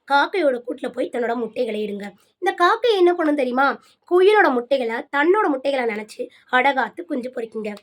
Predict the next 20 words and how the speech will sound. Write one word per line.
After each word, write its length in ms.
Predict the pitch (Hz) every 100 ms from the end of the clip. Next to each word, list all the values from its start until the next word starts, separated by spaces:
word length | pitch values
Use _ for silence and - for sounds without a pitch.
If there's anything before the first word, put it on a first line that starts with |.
| _ _ _ _ _
இந்த 180 | 320 359
குயில் 420 | 359 415 427 415
முட்டைகளை 400 | 285 294 359 311
விட்டு 160 | 294 269
வெளியில 200 | 285 262
வந்ததுக்கு 200 | 240 233
அப்புறம் 200 | 226 247
என்ன 120 | 233
பண்ணும் 200 | 262 226
தெரியுமா? 340 | 220 208 220 196 - - -
அது 280 | 247 294 -
கூவதற்கு 540 | 359 349 233 240 349 -
ட்ரை 140 | 262
பண்ணவே 300 | 285 262 262
ட்ரை 220 | 294 214 208
பண்ணாது. 220 | 214 180 -
ஏன் 220 | 285 302
தெரியுமா? 440 | 294 226 226 208 190 _ _ _
அது 260 | 285 359 370
காக்கையோட 480 | 285 359 370 294 302